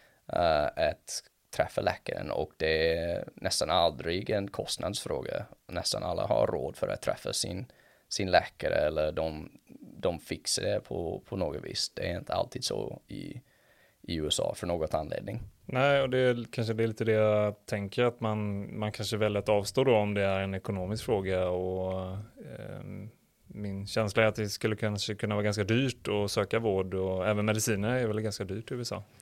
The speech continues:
Speaker 1: Jo, eh, det kan bli så. Ehm,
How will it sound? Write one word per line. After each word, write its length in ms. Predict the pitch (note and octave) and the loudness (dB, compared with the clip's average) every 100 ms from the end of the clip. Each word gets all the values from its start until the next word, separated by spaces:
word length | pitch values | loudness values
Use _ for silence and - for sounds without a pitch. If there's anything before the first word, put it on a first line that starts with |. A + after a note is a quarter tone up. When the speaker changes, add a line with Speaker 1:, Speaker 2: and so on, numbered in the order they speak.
| - | -6
Speaker 1:
Jo, 220 | A#2 B2+ - _ _ - | 0 0 -2 _ _ -4
eh, 420 | G#2+ G2+ F#2+ F#2+ | 0 4 6 4
det 220 | F#2 G2+ | 4 2
kan 260 | - G2+ F2+ | 4 4 4
bli 160 | F#2 | 2
så. 280 | - F2 - - _ - - _ - | 2 0 0 -6 _ -20 -20 _ 2
Ehm, 640 | F#2+ F#2 F2 E2 E2 E2+ | 6 8 8 6 2 -4